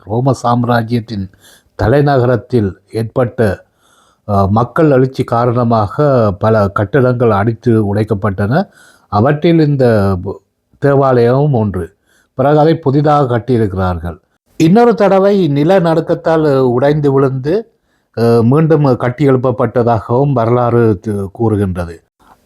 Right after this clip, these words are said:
பதினைந்தாம் நூற்றாண்டில் ஓட்டோமான் படைகளினால் இந்த நகரம், அதாவது அன்று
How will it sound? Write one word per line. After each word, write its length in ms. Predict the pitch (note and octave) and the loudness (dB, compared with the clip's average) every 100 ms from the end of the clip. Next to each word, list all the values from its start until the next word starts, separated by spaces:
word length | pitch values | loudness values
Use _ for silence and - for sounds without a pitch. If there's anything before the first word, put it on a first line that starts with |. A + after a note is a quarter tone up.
| - - | -16 -6
பதினைந்தாம் 840 | A#2+ C#3 A3 G#3+ G3+ G#3 G3+ F3+ | -2 2 4 4 4 4 2 2
நூற்றாண்டில் 1040 | D#3 E3+ F3 F3 E3 D#3 G#3 C4 F3+ B2+ A2+ - _ - - - | 0 -2 0 0 0 0 -2 0 0 0 -2 -8 _ -20 -20 -4
ஓட்டோமான் 800 | D3+ G3 A3 G3+ F#3 F3+ D#3+ B2+ | -2 0 0 2 2 2 0 -2
படைகளினால் 800 | C3 D#3+ D#3 D#3 D3 C3+ C3+ A3+ - _ _ _ _ _ | 0 0 0 0 0 0 0 -2 -6 _ _ _ _ _
இந்த 480 | B2+ C3+ B2 A2+ G#2 | -6 0 2 2 2
நகரம், 520 | G#2+ A#2 E3 C3+ A2 | 0 0 0 0 0
அதாவது 260 | A2+ C#3 | 0 0
அன்று 380 | A#2 B2 D#3+ D3 | 0 0 0 0